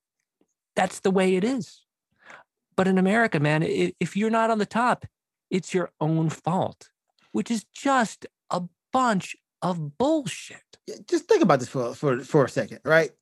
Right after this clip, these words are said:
Speaker 2: You, we were sitting shit on the fast food worker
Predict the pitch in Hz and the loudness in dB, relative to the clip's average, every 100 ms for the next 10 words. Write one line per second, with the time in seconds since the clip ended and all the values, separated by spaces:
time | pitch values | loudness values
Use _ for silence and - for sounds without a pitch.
0 | _ 151 135 214 339 339 196 311 320 170 | _ -8 4 8 8 6 8 10 10 8
1 | 254 - 151 143 - 214 135 _ _ _ | 4 2 0 -2 2 2 2 _ _ _
2 | - 151 127 - 185 175 151 175 160 131 | 0 2 2 6 6 8 6 6 6 6
3 | - - - | -2 -6 -18